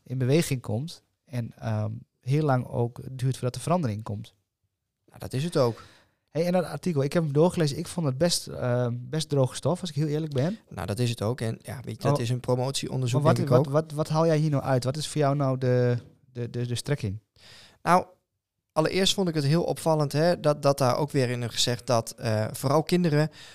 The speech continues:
Speaker 2: van autochtone, hoger opgeleide ouders de meeste kans hebben op de hoogste onderwijsposities. En aan de ene kant is dat misschien ook een logisch gevolg, want ja, die ouders die kunnen jou misschien ook meer bieden dan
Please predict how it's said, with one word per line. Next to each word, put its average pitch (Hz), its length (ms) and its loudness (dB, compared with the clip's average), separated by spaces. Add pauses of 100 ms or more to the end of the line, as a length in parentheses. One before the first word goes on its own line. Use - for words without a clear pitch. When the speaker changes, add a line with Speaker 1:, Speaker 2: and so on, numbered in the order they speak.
Speaker 2:
van 120 260 0
autochtone, 156 600 4
hoger 151 380 6
opgeleide 117 500 0
ouders 139 300 -2
de 131 100 0
meeste 117 380 0
kans 196 320 0
hebben 113 280 -2
op - 140 -6
de - 80 -2
hoogste 110 400 -2
onderwijsposities. 113 1120 0 (640)
En 110 180 -8
aan 131 120 -4
de 110 60 -2
ene 156 160 0
kant 120 220 0
is 113 80 -4
dat - 120 -2
misschien 123 260 -4
ook 113 120 -2
een 117 60 0
logisch 120 340 -2
gevolg, 113 440 -2
want 110 180 -4
ja, 135 200 0 (520)
die 123 320 -6
ouders 127 320 2
die 120 100 -4
kunnen 143 240 0
jou 113 140 2
misschien 117 300 -2
ook - 80 -8
meer 135 260 0
bieden 110 400 0 (400)
dan 113 300 0